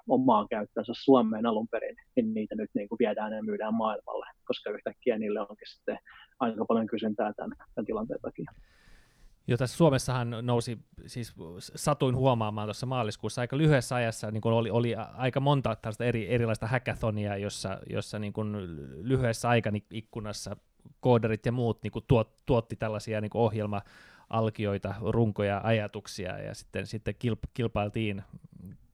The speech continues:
Speaker 2: kilpailtiin hyvässä hengessä siitä, että, että kuka, kuka torjuu, torjuu tätä uhkaa parhaiten, että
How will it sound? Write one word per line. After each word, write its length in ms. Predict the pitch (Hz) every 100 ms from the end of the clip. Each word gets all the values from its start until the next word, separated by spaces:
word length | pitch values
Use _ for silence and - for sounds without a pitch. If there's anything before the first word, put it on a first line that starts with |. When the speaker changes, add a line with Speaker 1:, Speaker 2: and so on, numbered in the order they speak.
| _
Speaker 2:
kilpailtiin 580 | 113 113 104 104 117 113
hyvässä 300 | 113 107 110
hengessä 400 | 113 101 107 101
siitä, 280 | 104 98
että, 220 | 101 - 95
että 200 | 95 101
kuka, 360 | 101 98 95
kuka 220 | - 104 107
torjuu, 400 | - 110 101 98
torjuu 340 | - 110 101
tätä 240 | 104 101
uhkaa 320 | 104 101 - 101
parhaiten, 560 | 104 - 107 - - -
että 320 | - -